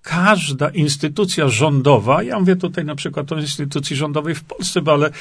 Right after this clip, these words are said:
e, to w Stanach Zjednoczonych też jest. Każda instytucja rządowa, e, która namawia ludzi do, e, szczepienia, właśnie tą szczepionką, o której producent powiedział, że ona nie działa, każda instytucja rządowa, e,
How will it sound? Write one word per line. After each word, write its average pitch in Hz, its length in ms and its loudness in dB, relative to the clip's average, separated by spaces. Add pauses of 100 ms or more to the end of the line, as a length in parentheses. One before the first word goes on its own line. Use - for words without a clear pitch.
(200)
e, 139 120 4
to 139 240 -2
w - 60 -4
Stanach 123 360 -2
Zjednoczonych 113 560 -6
też - 320 -2
jest. 113 220 -4 (460)
Każda 226 520 2
instytucja 165 960 0
rządowa, 147 600 2 (440)
e, 139 80 -2
która 147 420 0 (180)
namawia 156 760 2
ludzi 123 560 4
do, 120 400 4 (460)
e, 120 40 -8
szczepienia, 110 880 -2 (300)
właśnie 143 580 4
tą 170 200 -2
szczepionką, 143 920 -2
o 143 100 2
której 143 440 2 (180)
producent 147 480 2
powiedział, 139 280 0
że 131 120 0
ona 135 140 0
nie 131 160 2
działa, 120 360 -2 (300)
każda 190 400 4
instytucja 143 640 -2
rządowa, 123 600 0
e, - 540 -6